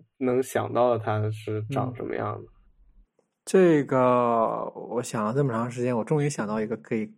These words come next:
Speaker 2: 可以，<laughs> 可以说的地方，就是至少就是它这个的照片的物质感比较强，是我唯一能想到的一点，有一种编织的形式。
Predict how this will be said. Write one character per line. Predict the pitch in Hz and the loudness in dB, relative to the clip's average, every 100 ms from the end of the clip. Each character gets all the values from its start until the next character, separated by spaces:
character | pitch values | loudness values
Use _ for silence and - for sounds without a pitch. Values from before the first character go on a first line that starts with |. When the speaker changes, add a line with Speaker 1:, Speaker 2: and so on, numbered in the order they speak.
| _ _ | _ _
Speaker 2:
可 | - - | -18 -18
以， | - - - - | -20 -20 -20 -20
<laughs> | _ - - - | _ -20 -20 -14
可 | - | 0
以 | 135 | 0
说 | 113 131 | 2 0
的 | 123 | 0
地 | 127 123 | 0 -2
方， | 117 110 | -4 -6
就 | 120 | -8
是 | - 117 110 - - - - - - - _ - _ _ _ _ _ _ _ | -8 -12 -16 -18 -20 -20 -20 -20 -20 -20 _ -20 _ _ _ _ _ _ _
至 | 170 | 2
少 | 160 131 110 110 - _ | 4 4 2 0 -8 _
就 | - | -4
是 | 147 135 | -4 -2
它 | 127 147 | 2 2
这 | 156 180 | 4 2
个 | 147 127 | 2 2
的 | 120 117 110 107 104 101 98 107 - - _ _ - | 0 0 0 0 -2 -4 -4 -6 -10 -16 _ _ -2
照 | 165 135 | 2 2
片 | - 143 139 139 | 2 -4 -2 -2
的 | 135 123 120 | -2 -2 -4
物 | 143 180 | -2 -2
质 | 131 | -2
感 | 120 - - | -4 -4 -4
比 | - | -8
较 | - | -8
强， | - - - - _ _ _ _ _ _ _ _ _ _ _ | -10 -10 -12 -12 _ _ _ _ _ _ _ _ _ _ _
是 | - | -4
我 | 110 | 0
唯 | 107 | 0
一 | 123 | 0
能 | 113 | -4
想 | 113 104 | -6 -8
到 | 101 98 | -6 -8
的 | 85 | -8
一 | 71 | -10
点， | - - _ _ _ _ _ _ _ _ _ _ _ | -14 -16 _ _ _ _ _ _ _ _ _ _ _
有 | 127 | 0
一 | |
种 | 127 113 | 2 2
编 | 143 135 | 2 2
织 | 135 | 0
的 | 131 | 0
形 | 139 - 113 | -2 -6 -12
式。 | - - | -12 -10